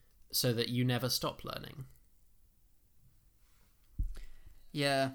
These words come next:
Speaker 2: I mean, this could potentially come from, I suppose, if, if we can find a way in our societies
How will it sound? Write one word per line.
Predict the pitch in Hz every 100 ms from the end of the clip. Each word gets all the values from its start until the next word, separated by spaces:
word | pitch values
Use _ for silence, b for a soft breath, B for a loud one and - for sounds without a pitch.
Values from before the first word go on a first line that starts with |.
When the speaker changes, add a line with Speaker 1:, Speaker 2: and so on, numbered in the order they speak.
| -
Speaker 2:
I | 156
mean, | 151 143 135 - - _ _
this | 190 165 139 - - - - - - - - - - - b b b b b b _ _ -
could | 214 202
potentially | 180 - 160 - - 135 127
come | - 135 127
from, | - 135 123 -
I | 127
suppose, | - 147 135
if, | 151 - -
if | 180 127 - 160
we | 151
can | 131 131 131
find | 151 160 143
a |
way | 139 135 127
in | 123
our | 120
societies | - 131 127 123 123 135 123 127 - - -